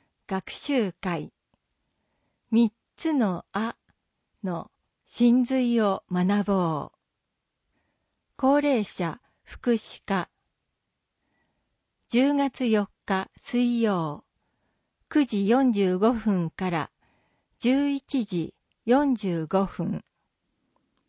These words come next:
文化施設オルモ。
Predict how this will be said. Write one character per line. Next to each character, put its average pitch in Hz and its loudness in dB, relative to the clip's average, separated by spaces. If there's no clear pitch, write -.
文 269 4
化 285 -4
施 - -16
設 - -2
オ 226 4
ル 233 2
モ。 156 -4